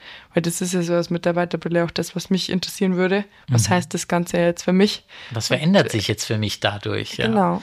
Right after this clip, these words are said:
Speaker 1: Und
Speaker 2: Und wenn wir bei eurem Beispiel bleiben, der zweiten
Speaker 1: Mhm.
Speaker 2: Führungsebene, ähm, dann ist es ja ein, ein Thema, das schon auch den, den Arbeitsalltag schon stark beeinflussen wird. Und auch da zu sagen, okay,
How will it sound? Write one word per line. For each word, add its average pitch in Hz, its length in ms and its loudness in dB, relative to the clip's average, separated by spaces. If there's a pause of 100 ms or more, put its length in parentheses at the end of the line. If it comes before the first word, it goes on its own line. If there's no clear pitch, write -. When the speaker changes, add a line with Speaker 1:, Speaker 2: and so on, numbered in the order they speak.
Speaker 1:
Und 196 240 2
Speaker 2:
Und - 180 -6 (560)
wenn 123 160 2
wir 127 140 4
bei 123 100 4
eurem 120 300 2
Beispiel 147 600 2
bleiben, 139 380 2
der 131 140 0
zweiten 127 320 2
Speaker 1:
Mhm. - 80 2
Speaker 2:
Führungsebene, 156 1080 0 (580)
ähm, 127 520 0
dann 120 500 0 (140)
ist - 180 -2
es 127 160 -2
ja 120 140 4
ein, 120 480 -2
ein 117 60 -4
Thema, 127 340 2
das 120 260 0
schon 127 240 0
auch 123 160 0
den, 117 580 -4
den 117 380 -2
Arbeitsalltag 120 880 0
schon 160 260 -2
stark - 560 -2
beeinflussen 117 800 -6
wird. 113 280 -8
Und 120 380 -8
auch 135 160 0
da 147 380 0
zu 147 140 -2
sagen, 131 420 2
okay, 139 500 -2